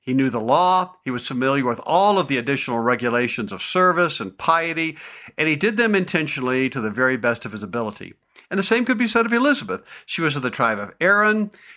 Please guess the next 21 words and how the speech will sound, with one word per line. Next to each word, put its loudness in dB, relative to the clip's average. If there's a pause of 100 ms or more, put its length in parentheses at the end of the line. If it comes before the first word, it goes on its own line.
and -2
so 4
this, -2 (580)
this, -4
uh, 0
Zeke-Elizabeth -2
marriage 2
was -6
blessed 0
according 0
to -6
regulations -2
and -10
custom. -2 (800)
Priests 0
were 2
to -2
marry 2
virgin 0 (600)
Israelites, 2 (200)
but 0